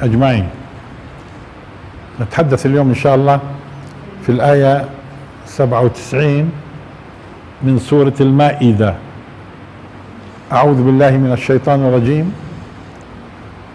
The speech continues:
جعل الله الكعبة البيت الحرام قياما للناس والشهر الحرام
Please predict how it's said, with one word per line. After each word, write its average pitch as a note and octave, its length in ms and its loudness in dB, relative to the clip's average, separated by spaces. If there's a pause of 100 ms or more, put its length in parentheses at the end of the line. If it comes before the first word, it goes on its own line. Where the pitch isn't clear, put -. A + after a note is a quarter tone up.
(1900)
جعل C#3+ 300 4
الله C#3+ 580 4 (800)
الكعبة B2+ 680 2
البيت C#3+ 640 2
الحرام C#3+ 840 2 (1400)
قياما D3+ 640 4 (220)
للناس C3+ 720 2 (2000)
والشهر C#3 560 2
الحرام C3 520 2